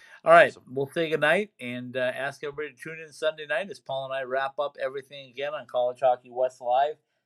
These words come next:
Speaker 1: the, uh, Sunday edition.
Speaker 2: All right.
Speaker 1: And, uh, tomorrow night, Steve and Marcia and myself be going a little early from, uh, the Dollar Loan Center, where we're gonna, uh, do the podcast
Speaker 2: Nice.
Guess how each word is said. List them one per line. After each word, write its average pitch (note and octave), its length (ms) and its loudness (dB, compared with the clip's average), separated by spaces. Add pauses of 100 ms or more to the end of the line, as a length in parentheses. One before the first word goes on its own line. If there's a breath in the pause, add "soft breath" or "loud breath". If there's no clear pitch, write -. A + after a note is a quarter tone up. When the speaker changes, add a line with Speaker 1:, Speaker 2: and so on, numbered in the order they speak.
Speaker 1:
the, A2 280 -12
uh, G#2+ 120 -4
Sunday D#3+ 520 -6 (100)
edition. A2 480 -12
Speaker 2:
All G2+ 60 -12
right. G2+ 160 -14 (360 soft breath)
Speaker 1:
And, B2 420 -10
uh, C3 120 -2
tomorrow F3 360 -2
night, G#3 320 -2
Steve G3+ 340 -10
and F#3 120 -6
Marcia F#3+ 360 -4
and F#3+ 40 -10
myself F#3 560 -4
be C#3 80 -14
going D#3 200 -6
a D#3+ 40 -14
little F3 240 -6
early A3+ 440 -2 (200)
from, B2+ 360 -6
uh, A#2+ 240 -2 (1000)
the G#2+ 300 -12
Dollar A3 360 -4
Loan E3 340 -2
Center, F2 500 -8
where G#2 120 -10
we're D3 140 -4
gonna, F3 280 -4
uh, C#3+ 180 0 (100)
do E3 160 -6
the F3 100 -10
podcast C#3+ 420 -2
Speaker 2:
Nice. C3+ 320 -4